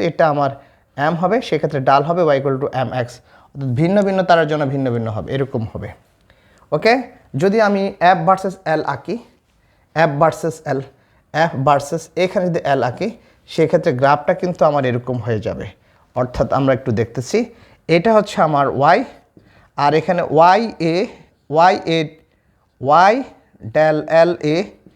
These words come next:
into one by L। এই পুরোটা যদি আমি ধ্রুবক ধরি, তাহলে m into one by x। তাহলে এক্স ওয়াই সমান হচ্ছে আমার m,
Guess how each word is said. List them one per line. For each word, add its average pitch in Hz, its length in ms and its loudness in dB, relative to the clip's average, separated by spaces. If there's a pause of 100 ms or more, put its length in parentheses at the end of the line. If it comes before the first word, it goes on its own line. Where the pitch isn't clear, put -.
(560)
into 202 280 -2 (480)
one 139 160 0
by 127 80 2 (140)
L। - 120 -4
এই 151 100 2
পুরোটা 180 260 4
যদি 180 140 0
আমি 180 100 0 (640)
ধ্রুবক 175 260 4 (100)
ধরি, 113 180 -2 (180)
তাহলে 143 200 -2 (280)
m - 20 -2 (600)
into 156 260 -4 (400)
one 135 180 0
by 131 100 2 (200)
x। - 20 -18 (460)
তাহলে 143 180 0 (220)
এক্স 185 180 -4 (160)
ওয়াই 180 180 6 (420)
সমান 151 280 -4
হচ্ছে 135 220 -8
আমার 202 140 -2 (420)
m, - 20 -2